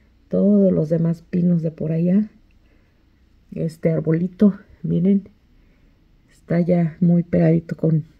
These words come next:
con nieve en las ramas. Si se dan cuenta, miren, el aire sigue soplando.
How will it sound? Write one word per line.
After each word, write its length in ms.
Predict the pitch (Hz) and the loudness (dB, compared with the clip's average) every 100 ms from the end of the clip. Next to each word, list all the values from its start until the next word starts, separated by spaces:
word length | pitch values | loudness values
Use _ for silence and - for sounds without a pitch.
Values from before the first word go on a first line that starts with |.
| _ | _
con 240 | - 147 | -8 -4
nieve 360 | 160 170 180 185 - _ _ _ - | -2 0 0 -2 -6 _ _ _ -10
en 160 | 147 | -6
las 160 | 151 143 | -4 -6
ramas. 600 | 151 175 196 202 - - _ _ _ _ _ _ _ _ _ _ _ _ | -4 2 4 4 2 -18 _ _ _ _ _ _ _ _ _ _ _ _
Si 160 | 180 | -12
se 140 | 147 160 | -10 -8
dan 180 | 160 160 | -8 -8
cuenta, 560 | 175 180 175 202 175 175 | -8 -6 -6 -8 -10 -12
miren, 340 | 170 190 196 _ _ _ _ _ _ | -8 -8 -8 _ _ _ _ _ _
el 160 | - 165 | -10 -8
aire 280 | 170 185 190 | -6 -6 -8
sigue 300 | 196 190 185 | -6 -6 -6
soplando. 640 | - 165 160 170 185 202 | -8 -10 -8 -6 -4 -4